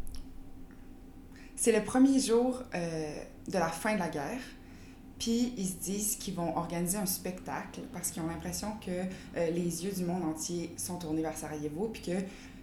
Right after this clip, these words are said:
des orphelins qui créent un spectacle, ben, ça va faire comme sensation, puis ils vont ramasser plein d'argent, puis ils vont pouvoir repartir leur vie.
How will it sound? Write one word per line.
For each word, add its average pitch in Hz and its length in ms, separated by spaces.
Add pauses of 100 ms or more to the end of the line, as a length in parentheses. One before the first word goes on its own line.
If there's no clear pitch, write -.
(300)
des 190 240
orphelins 190 460
qui 185 120
créent - 160
un 175 60
spectacle, 175 560
ben, 160 100
ça 160 120
va 156 100
faire 165 180
comme 151 140
sensation, 165 720
puis - 120
ils 160 60
vont 160 100
ramasser 160 340
plein 190 160
d'argent, 175 360
puis 190 120
ils - 20
vont 156 120
pouvoir 165 380 (160)
repartir 170 460
leur 143 200
vie. 131 100